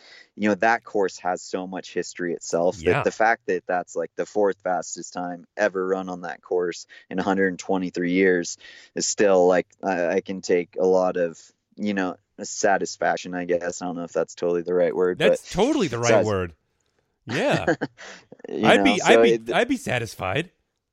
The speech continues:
Speaker 1: <laughs> You take it, huh?
Speaker 2: Yeah.
Speaker 1: <laughs>
Speaker 2: So, so what is it? I
Speaker 1: So, yeah, that's,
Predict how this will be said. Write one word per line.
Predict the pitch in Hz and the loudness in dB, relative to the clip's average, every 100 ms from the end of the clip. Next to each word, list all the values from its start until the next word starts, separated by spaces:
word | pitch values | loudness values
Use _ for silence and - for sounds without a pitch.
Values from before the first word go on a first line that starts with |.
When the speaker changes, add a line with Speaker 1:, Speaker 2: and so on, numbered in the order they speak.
| _ _ _ - | _ _ _ -14
Speaker 1:
<laughs> | - 180 - - - - - - 208 - | -4 -4 -2 -4 -4 -6 -8 -14 -12 -6
You | 101 | -4
take | - 101 98 | 2 2 2
it, | 90 | -2
huh? | 90 95 113 92 _ _ _ _ _ _ _ - | -2 -4 -4 -6 _ _ _ _ _ _ _ -20
Speaker 2:
Yeah. | - - - 170 151 - - _ - 151 | -18 -18 -12 -8 -4 -2 -4 _ -12 -12
Speaker 1:
<laughs> | _ _ - | _ _ -4
Speaker 2:
So, | 175 156 160 | 0 0 -4
so | - 170 | -2 0
what | 160 202 | 2 2
is | 226 190 | 2 -2
it? | 185 | -2
I | 156 151 | 0 4
Speaker 1:
So, | 98 | 6
yeah, | 98 92 | 6 6
that's, | 107 117 - | 4 2 0